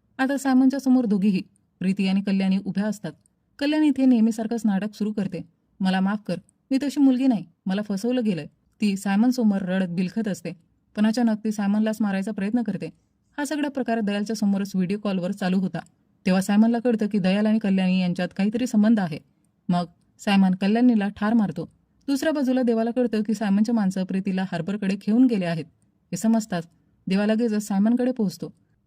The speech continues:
सायमनच्या बंदुकीच्या निशाण्यावर प्रीती असते. "तू अर्जुनला मारून फार मोठी चुकी केली आहेस.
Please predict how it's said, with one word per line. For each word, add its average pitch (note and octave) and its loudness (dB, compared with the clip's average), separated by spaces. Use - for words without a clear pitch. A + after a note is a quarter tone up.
सायमनच्या A#3 4
बंदुकीच्या A3 0
निशाण्यावर A3+ 0
प्रीती G3 -6
असते. E3 -10
"तू G3 0
अर्जुनला A#3 2
मारून A3 2
फार A3+ -2
मोठी G#3 2
चुकी A#3 -6
केली G#3 -2
आहेस. D#3+ -10